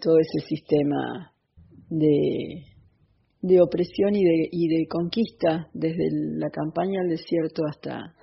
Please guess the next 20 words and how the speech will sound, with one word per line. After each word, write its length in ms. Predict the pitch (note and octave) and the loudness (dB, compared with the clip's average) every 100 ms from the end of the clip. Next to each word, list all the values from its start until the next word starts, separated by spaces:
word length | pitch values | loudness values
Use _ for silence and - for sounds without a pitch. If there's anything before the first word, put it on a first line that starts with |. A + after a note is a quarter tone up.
| - | -12
hasta 280 | D#3+ D3 D#3+ | -12 -10 -6
los 140 | D3 D#3 | -6 -2
días 260 | D3+ D#3 D3+ | 2 2 2
en 140 | D3+ C#3 | -2 -4
que 80 | - | -4
yo 200 | - D3+ | 0 2
era 80 | |
una 180 | D3+ C#3+ | 2 2
niña, 380 | C#3 D3 D3+ D#3 D3+ - - - - - - - - - | 2 2 4 2 2 -4 -20 -20 -20 -20 -20 -20 -10 -6
se 60 | |
sentía 500 | D#3+ E3 D#3 D3+ F3 E3 | -2 0 0 4 6 8
el 60 | D3+ | 6
hilo 300 | D3+ D3 D3+ D3 D3 C#3+ - _ | 4 4 4 2 -2 -8 -16 _
conductor. 760 | - D#3 D3+ D3 - C#3+ C#3+ D3+ | -2 0 0 -4 0 0 0 -2
No 100 | D#3+ | 2
era 160 | E3 | 4
necesario 720 | E3 D3+ - - D3+ D3 D3+ | 2 -2 -6 -6 -2 2 2
ser 380 | D3 D3+ D#3 D3+ | 0 2 4 4
erudito 480 | D3 D3 D3+ - D3+ | 4 2 2 0 -2
para, 400 | D3+ C#3+ C3+ C3 | -2 -4 -6 -10